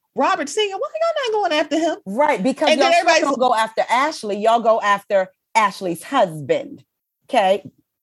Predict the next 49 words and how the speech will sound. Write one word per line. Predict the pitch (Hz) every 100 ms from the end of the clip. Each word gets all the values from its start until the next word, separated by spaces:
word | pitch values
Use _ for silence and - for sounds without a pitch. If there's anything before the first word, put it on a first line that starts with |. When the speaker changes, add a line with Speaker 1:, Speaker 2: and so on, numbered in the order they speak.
| _ _ _
Speaker 2:
Y'all | 185 190
don't | 214
go | 254
Speaker 1:
Hello? | 294 302
Speaker 2:
after | 226
Ashley. | 254 277 - 180 180 - _ _ -
Y'all | 233 254 254
Speaker 1:
Mm-mm. | 220
Speaker 2:
say, | 226 - -
"I | 330
feel | - 339 330
so | 330 254
bad | 277 269 294
for | 311
Ashley." | 285 254 247 - 240
Speaker 1:
I | 208
don't. | 202 190 190 -
Speaker 2:
You | 247
know, | 233
she | 262
willingly | 208 262 254 233 214
laid | 208 220 202
down | 208 208
with | 202
that | 214 196
man, | 208 185 185 180 - -
had | 233 240
Speaker 1:
Also, | 339 403 339
Speaker 2:
baby | 302
Speaker 1:
she | - 370
had | 392
no | 349
Speaker 2:
after | 302 262
he | 330
Speaker 1:
problem | 269 247 233
Speaker 2:
was | -
Speaker 1:
shaming | - - 269 277 269 247
those | 226 208 190
victims. | 220 202 165
Well, | 160 147
they | 156
ain't | 202 240
had | 262
no | 262
problem | 294 269 254
before. | 226 339 262
I | 311
was | 320
like, | 254